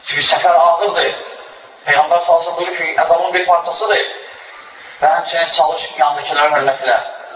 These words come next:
Birdən bir şey olsa, istənmə. Çünki mübarək yolda, yoldasan sən.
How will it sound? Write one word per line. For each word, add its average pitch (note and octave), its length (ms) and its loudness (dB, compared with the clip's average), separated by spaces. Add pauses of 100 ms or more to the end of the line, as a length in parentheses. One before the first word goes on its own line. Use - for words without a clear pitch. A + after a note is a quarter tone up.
(240)
Birdən C#3 300 0
bir - 140 -2
şey D#3+ 100 2
olsa, - 320 4 (120)
istənmə. - 460 0 (960)
Çünki - 360 0 (140)
mübarək C#3+ 440 2
yolda, C3+ 240 -2 (120)
yoldasan C3+ 480 2
sən. - 200 0